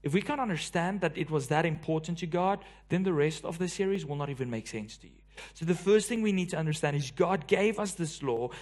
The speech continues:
He gave us this commandment to help us, to protect us, to prevent all this brokenness that we're seeing around us. But the second one thing I want you to know is that rest is not only a commandment, but because it is a commandment, rest is also an act of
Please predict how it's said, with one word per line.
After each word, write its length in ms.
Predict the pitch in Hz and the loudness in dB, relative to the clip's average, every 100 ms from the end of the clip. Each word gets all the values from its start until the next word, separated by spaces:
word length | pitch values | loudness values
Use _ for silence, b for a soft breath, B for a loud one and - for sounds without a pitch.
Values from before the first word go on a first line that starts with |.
| B | B
He 100 | 160 | -2
gave 420 | 139 160 160 202 | 2 2 4 2
us 140 | 208 180 | 0 -2
this 140 | 170 | -6
commandment 580 | - 147 127 131 135 131 | -4 -2 -2 -2 -6 -6
to 120 | - | -8
help 440 | - - 185 190 156 | -2 2 4 2 -2
us, 120 | - | -4
to 100 | 151 | -6
protect 480 | 147 139 175 175 147 | -6 -4 -4 -2 0
us, 180 | 131 - B B | 0 -2 B B
to 100 | - | -8
prevent 640 | 151 151 127 147 156 156 - B - | -2 -2 0 0 0 -2 -8 B -4
all 120 | 170 | -2
this 180 | 165 151 | 0 -2
brokenness 500 | - 127 98 139 127 | -2 -2 -2 -6 -6
that 120 | 131 | -6
we're 80 | 123 | -6
seeing 440 | 123 - 120 113 110 B B | -6 -4 -4 -4 -8 B B
around 320 | 123 113 98 95 | -6 -4 -4 -8
us. 240 | - - B B - | -14 -20 B B 2
But 120 | 185 | 4
the 100 | 196 | 4
second 420 | - 294 247 185 | 4 -2 -2 0
one 200 | 165 160 - - | 0 0 -6 -2
thing 200 | 160 151 | 0 2
I 80 | |
want 260 | 147 139 139 | 0 0 -2
you 60 | 151 | -6
to 140 | 139 | -6
know 320 | 127 113 107 147 B B B B | -2 -2 -4 -10 B B B B
is 120 | 156 | 4
that 160 | 202 180 | 6 4
rest 200 | 240 254 | 2 0
is 120 | 175 | 0
not 200 | 220 - | 0 0
only 240 | 190 190 | 0 2
a 60 | 185 | 0
commandment, 680 | 185 151 170 175 117 90 - B | 0 -2 0 -2 -4 -8 -14 B
but 120 | - 165 | 0 0
because 360 | - 226 254 | 0 -2 -2
it 80 | 311 | -2
is 140 | 262 | -2
a 60 | 208 | -2
commandment, 760 | - 170 165 202 175 131 139 180 | 0 0 2 2 2 -2 0 0
rest 240 | 233 - | 0 0
is 100 | 185 | -6
also 400 | - 196 202 196 | 0 0 0 0
an 120 | 165 151 | -2 -2
act 220 | 170 175 - | -4 -4 -4
of 300 | 143 135 | -2 -2